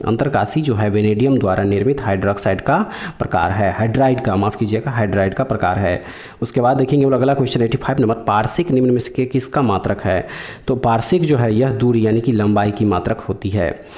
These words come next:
वहीं बात की जाए अगर एक पारसिक की तो एक पार-, पारसिक बराबर होता है three point zero two into ten to the power sixteen meter,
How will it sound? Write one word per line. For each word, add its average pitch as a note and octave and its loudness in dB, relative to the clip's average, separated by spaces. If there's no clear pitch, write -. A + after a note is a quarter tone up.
वहीं A#2 2
बात B2 2
की C3+ 0
जाए B2 2
अगर A#2+ 2
एक D3+ 0
पारसिक G#2+ 0
की - -2
तो A#2+ 0
एक C#3+ 0
पार-, - -2
पारसिक G#2+ -2
बराबर G2+ 0
होता G2 -2
है G#2 -4
three D#3+ -2
point C3 0
zero A#2 2
two D3+ 2
into B2 0
ten B2+ 0
to B2+ -2
the A#2 2
power G2 -2
sixteen G2+ -2
meter, F#2+ 0